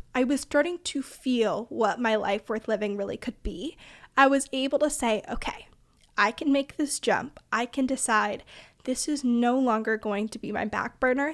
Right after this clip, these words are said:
This is no longer gonna be in the cards.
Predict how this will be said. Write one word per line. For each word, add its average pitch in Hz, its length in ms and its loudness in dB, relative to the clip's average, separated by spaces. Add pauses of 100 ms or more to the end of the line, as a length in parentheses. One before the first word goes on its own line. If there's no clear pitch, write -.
This 226 200 -2
is 214 120 -6
no 220 260 2
longer 240 300 0
gonna 226 220 -2
be 214 180 -2
in 196 100 -2
the 214 80 -6
cards. 220 580 -4